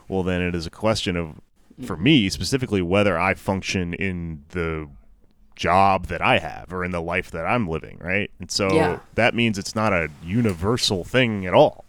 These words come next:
Speaker 1: but which means universal solutions to these problems are probably not a good way of going about them because, uh,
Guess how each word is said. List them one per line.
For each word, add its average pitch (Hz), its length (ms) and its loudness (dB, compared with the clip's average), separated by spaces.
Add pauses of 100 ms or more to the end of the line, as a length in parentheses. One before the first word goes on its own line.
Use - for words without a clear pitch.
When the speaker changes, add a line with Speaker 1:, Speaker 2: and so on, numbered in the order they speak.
(100)
Speaker 1:
but 87 160 -6
which 95 260 -4
means 104 480 0 (520)
universal 104 1120 2 (320)
solutions 113 560 4
to 104 60 -2
these 95 140 -2
problems 101 720 0
are 92 320 0 (200)
probably 113 360 4
not 98 180 0
a 95 40 -2
good 87 180 -2
way 92 140 2
of 85 60 -2
going 82 220 -4
about 95 280 2
them 67 260 -6
because, 76 460 -6
uh, 78 340 -4